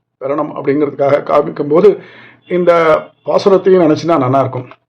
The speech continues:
காலை வச்சு அந்த ஒரு பாக்கியம் துருவனுக்கு கிடைச்சது. எதனால? திருநாமத்தை கற்றதுனால. இந்த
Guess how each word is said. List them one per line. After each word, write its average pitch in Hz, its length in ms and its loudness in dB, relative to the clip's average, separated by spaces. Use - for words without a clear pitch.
காலை 160 260 0
வச்சு 156 380 2
அந்த 147 140 2
ஒரு 139 120 2
பாக்கியம் 156 480 0
துருவனுக்கு 156 520 0
கிடைச்சது. 123 260 -8
எதனால? 151 640 0
திருநாமத்தை 156 540 -4
கற்றதுனால. 131 720 -8
இந்த 165 500 -2